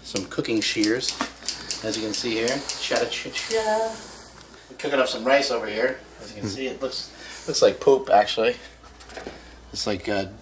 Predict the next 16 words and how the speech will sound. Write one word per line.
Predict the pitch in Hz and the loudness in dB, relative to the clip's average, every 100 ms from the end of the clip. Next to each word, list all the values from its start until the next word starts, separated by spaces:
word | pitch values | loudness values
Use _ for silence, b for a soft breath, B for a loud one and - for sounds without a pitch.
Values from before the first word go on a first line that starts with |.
| - - | -16 -12
Jubilee | - 123 123 120 131 123 | -4 -2 4 4 4 2
rice | 127 135 131 - | 2 2 2 -2
or | |
something. | 131 135 131 120 | -2 -2 -2 -2
It's | 104 | -2
kind | 120 113 | -2 -2
of | - | -4
sort | - 104 | -4 -4
of | |
combination | - 113 107 104 107 - 98 | -2 -2 0 -2 -2 -2 -4
of | 92 | 0
brown | 101 104 104 | 2 4 4
rice | 104 104 - | 6 4 2
and | 90 - - B B B | -4 -10 -14 B B B
white | 101 104 110 | -2 0 2
rice. | 104 104 - - | 0 -4 -6 -8